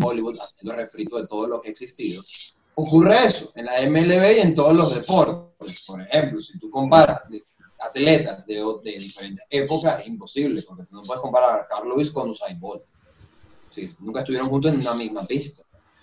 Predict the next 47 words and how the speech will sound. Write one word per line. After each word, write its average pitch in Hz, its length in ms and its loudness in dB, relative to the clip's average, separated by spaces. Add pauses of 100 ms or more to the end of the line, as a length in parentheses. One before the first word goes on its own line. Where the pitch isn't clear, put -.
(280)
Le-, 120 240 0
lo 120 80 -4
mismo 127 260 0
con 147 180 0
James 139 520 4
y 110 80 -8
con 110 260 -6
Jordan, 127 480 6
¿no? 92 80 -10
Lo 95 100 -10
mismo 127 400 2
con 120 160 -2
Messi 131 300 4
y 156 40 8
Maradona, 127 520 6
que - 80 -18
estoy - 220 -14
cansado 139 480 4
de 139 80 4
escuchar 143 320 -4
a - 40 2
los 127 120 2
argentinos 123 460 0 (300)
que 120 120 -6
si 123 160 -4
uno 135 140 2
es 143 40 4
mejor 139 340 6
que 139 120 0
el 147 80 8
otro. - 240 6
Señores, 123 520 2
no 107 160 -8
pueden 156 300 8
ser 156 180 4
comparados 143 420 4
porque 139 200 -8
no 135 400 2
jugaron 147 640 6
en 131 120 -2
la 104 140 -4
misma 110 580 0
época. 175 500 2 (380)
Tan 123 280 2
simple 135 580 2
como 147 380 6
eso. - 340 4